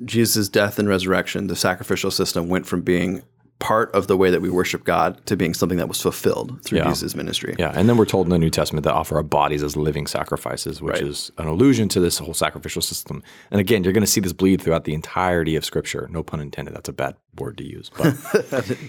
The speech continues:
Speaker 2: it, it's woven into the entirety of Scripture. So
Speaker 1: There you go. All right, so let's talk about the pre-Mosaic sacrificial system. And what we mean, what we mean by this is essentially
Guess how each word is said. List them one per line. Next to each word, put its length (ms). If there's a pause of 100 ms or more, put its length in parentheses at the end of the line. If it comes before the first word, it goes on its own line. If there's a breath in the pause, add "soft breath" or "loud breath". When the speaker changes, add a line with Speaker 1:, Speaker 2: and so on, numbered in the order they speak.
(160)
Speaker 2:
it, 260
it's 180
woven 600
into 320
the 140
entirety 420
of 60
Scripture. 340
So 200 (120)
Speaker 1:
There 100
you 80
go. 140 (240)
All 80
right, 100
so 140
let's 80
talk 160
about 160
the 80
pre-Mosaic 840
sacrificial 520
system. 380
And 120
what 140
we 100
mean, 280
what 200
we 80
mean 160
by 140
this 360
is 320 (580 loud breath)
essentially 600